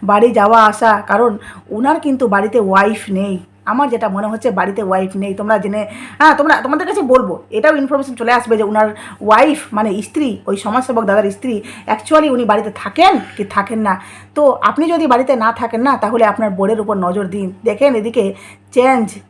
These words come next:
এই চেঞ্জ লক্ষণগুলো কিন্তু ভালো না, ঠিক আছে? চেঞ্জ লক্ষণগুলো খুবই কিন্তু একটা খারাপ দিকে ইঙ্গিত দিচ্ছে বন্ধুরা। আর এদিকে গামলার মা উনি নিজের নামে হরিনাম করছেন। কি হরিনাম করছেন?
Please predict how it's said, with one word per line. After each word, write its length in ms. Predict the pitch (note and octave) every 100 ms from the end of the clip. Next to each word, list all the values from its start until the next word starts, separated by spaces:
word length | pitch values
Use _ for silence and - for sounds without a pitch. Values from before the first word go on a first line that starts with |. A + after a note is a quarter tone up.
| -
এই 140 | A3 A3+
চেঞ্জ 300 | B3+ C#4+ C#4
লক্ষণগুলো 520 | A3+ G#3 - C#4 B3
কিন্তু 220 | A#3 G#3 G#3+
ভালো 280 | F#3+ F#3+
না, 180 | F#3+ F3+ - -
ঠিক 120 | A#3+
আছে? 320 | D#4 D#4 F4 - - - -
চেঞ্জ 280 | A#3+ B3+
লক্ষণগুলো 480 | A3+ G#3 C4 B3+ B3+
খুবই 260 | A3+ - C#4
কিন্তু 300 | A3+ G3+ G#3+
একটা 340 | - A3 F#3+ - - -
খারাপ 380 | - B3+ C#4+ A3+
দিকে 320 | G#3 A3+ A3+
ইঙ্গিত 320 | A3+ G3 G3+ F3+
দিচ্ছে 280 | F#3+ G#3
বন্ধুরা। 360 | F#3+ F#3+ G3 F#3 - - -
আর 100 | C4
এদিকে 220 | C4 D#4
গামলার 380 | C4 B3 D4 D#4
মা 260 | C#4+ B3 - -
উনি 320 | C4 D4 B3 -
নিজের 420 | A#3 B3 F4 E4+ D4
নামে 320 | B3 C4+ A#3
হরিনাম 520 | G3+ A3 G#3+ A#3+ C#4
করছেন। 340 | A#3 G#3+ G#3
কি 160 | G3 C#4+
হরিনাম 360 | C4+ C4+ C#4+ C#4
করছেন? 360 | C4+ D4+ G4